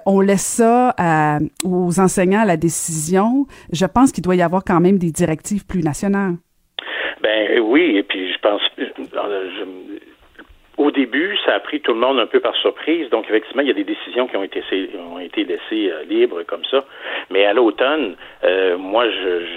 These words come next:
Speaker 2: je peux pas imaginer que ça va se faire encore de la même manière. Il va falloir
Speaker 1: Mhm.
Speaker 2: que, d'abord, il y ait un soutien, qu'il y ait des, qu'il y ait le soutien des enseignants qui veulent vraiment faire davantage en ligne, euh, puis, euh, qu'on utilise l'expertise de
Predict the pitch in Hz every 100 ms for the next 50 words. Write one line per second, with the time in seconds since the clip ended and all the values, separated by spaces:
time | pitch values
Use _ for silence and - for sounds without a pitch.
0 | 82 - - 107 113 95 90 - 82 90
1 | - 80 - - 85 78 87 80 76 76
2 | 76 - 90 101 90 69 65 69 85 80
3 | 87 90 85 90 82 87 95 98 95 101
4 | 95 - - - 120 123 101 87 85 82
5 | - _ - - - 98 90 - - -
6 | 151 165 139 131 131 123 135 101 104 95
7 | _ - 101 113 110 113 107 104 104 120
8 | 98 104 98 110 165 - - - - -
9 | 98 95 98 - - - - 101 98 95
10 | 95 98 95 110 104 104 - 104 113 98
11 | 101 - 98 - 110 107 92